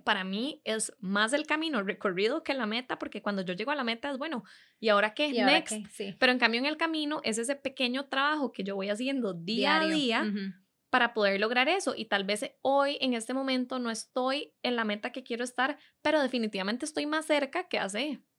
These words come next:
Speaker 1: dos meses.
Speaker 2: Total.
Speaker 1: ¿Verdad? Y creo que es como también darnos ese permiso y ese respiro de que ahí vamos y está bien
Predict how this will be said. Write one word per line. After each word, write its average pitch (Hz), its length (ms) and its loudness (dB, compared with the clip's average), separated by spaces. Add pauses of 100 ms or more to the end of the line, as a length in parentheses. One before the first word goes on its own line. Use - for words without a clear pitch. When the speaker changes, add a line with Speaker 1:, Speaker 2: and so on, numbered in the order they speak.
Speaker 1:
dos 214 300 6
meses. 220 600 0
Speaker 2:
Total. 185 420 -10 (140)
Speaker 1:
¿Verdad? 226 280 4
Y 294 100 2
creo 208 160 0
que 240 80 -2
es 233 80 -2
como 311 220 -4
también 214 300 -2
darnos 254 340 2
ese 302 160 -2
permiso 311 580 0 (300)
y 226 160 2
ese 214 200 2
respiro 285 520 0
de 285 180 0
que 185 280 -10 (240)
ahí 196 240 -4
vamos 277 540 2
y 208 140 -2
está 190 320 -4
bien 294 560 0